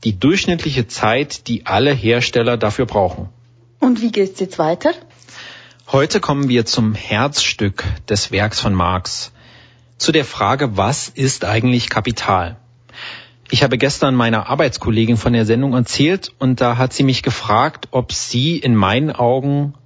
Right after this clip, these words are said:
Speaker 1: auch eine Kapitalistin sei, weil sie findet den Kapitalismus auch nicht grundsätzlich falsch und da konnte ich sie beruhigen. Nach Marx ist man nicht automatisch Kapitalistin,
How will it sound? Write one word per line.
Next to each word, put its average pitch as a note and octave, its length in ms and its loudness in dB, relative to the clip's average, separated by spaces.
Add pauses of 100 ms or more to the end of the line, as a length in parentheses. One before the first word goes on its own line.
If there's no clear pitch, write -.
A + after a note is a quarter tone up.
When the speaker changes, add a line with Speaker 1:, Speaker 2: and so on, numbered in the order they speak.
(140)
Speaker 1:
auch D3 260 2
eine A2+ 240 0
Kapitalistin G#2+ 680 0
sei, F#2 380 0 (400)
weil A#2 160 2
sie B2 320 2
findet B2 300 0
den A2 260 4
Kapitalismus A#2+ 760 0
auch C3 260 2
nicht B2+ 180 0
grundsätzlich A#2 600 0
falsch C3 640 0 (720)
und C3 520 0 (360)
da A#2 240 2
konnte B2+ 260 0
ich G#2+ 140 -4
sie B2 140 2
beruhigen. B2+ 680 2 (520)
Nach A2+ 320 0
Marx G#2+ 640 0
ist C#3+ 260 -2
man B2+ 280 2
nicht - 320 0
automatisch C3 600 0
Kapitalistin, B2 1000 0